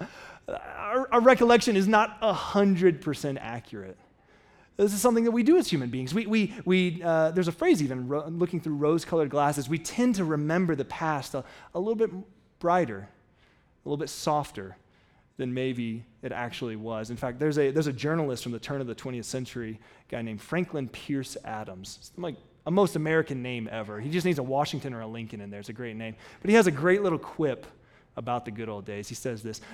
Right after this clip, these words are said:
"Nothing is more responsible for the good old days than a bad memory." <sighs> There's some truth to that.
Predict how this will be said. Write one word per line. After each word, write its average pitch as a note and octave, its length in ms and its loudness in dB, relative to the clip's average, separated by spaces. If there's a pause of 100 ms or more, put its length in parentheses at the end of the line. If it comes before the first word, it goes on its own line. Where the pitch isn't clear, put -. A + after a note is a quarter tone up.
"Nothing C#3+ 600 2 (680)
is A#2 140 -8
more D3+ 280 2
responsible D#3+ 500 2
for C#3 100 -12
the B2+ 80 -8
good C3+ 160 -4
old C#3+ 160 0
days D#3+ 320 2
than G#2+ 120 -10
a G2+ 40 -12
bad A2+ 340 -6
memory." G#2 480 -10 (300)
<sighs> - 2250 -20
There's C#3 140 -12
some A#2+ 80 -8
truth C3 240 -8
to A2 80 -8
that. G2+ 260 -6